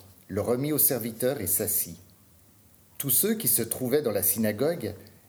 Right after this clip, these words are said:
avaient les regards fixés sur lui. Alors il commença à leur dire : « Aujourd'hui, cette parole de l'Écriture que vous venez d'entendre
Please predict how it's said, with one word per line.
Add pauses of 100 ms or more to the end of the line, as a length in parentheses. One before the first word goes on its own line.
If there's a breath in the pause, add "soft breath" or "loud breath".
(120)
avaient
les
regards
fixés
sur
lui. (2000)
Alors
il
commença
à
leur
dire : « (1600)
Aujourd'hui,
cette
parole
de
l'Écriture
que
vous
venez
d'entendre